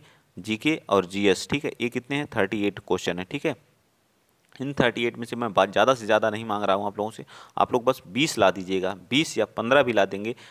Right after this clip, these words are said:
तब भी आपके बहुत अच्छे स्कोर हो जाएंगे, ठीक है। आपके यहाँ सौ हो गए और आपका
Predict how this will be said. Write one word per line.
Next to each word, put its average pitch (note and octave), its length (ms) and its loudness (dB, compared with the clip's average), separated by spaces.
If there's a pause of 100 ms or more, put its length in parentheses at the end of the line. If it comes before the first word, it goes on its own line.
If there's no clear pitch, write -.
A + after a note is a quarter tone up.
(160)
तब G#2 100 4
भी B2 140 2
आपके G2+ 240 0
बहुत G2 260 -4 (120)
अच्छे - 240 0
स्कोर G2 260 4
हो F2+ 80 4
जाएंगे, F#2+ 320 0
ठीक C#3 200 -6
है। C#3+ 120 0 (340)
आपके - 240 2
यहाँ A2 220 -2
सौ A#2+ 200 6
हो A2+ 60 6
गए A#2+ 180 -2 (120)
और G2+ 180 8
आपका A2 340 6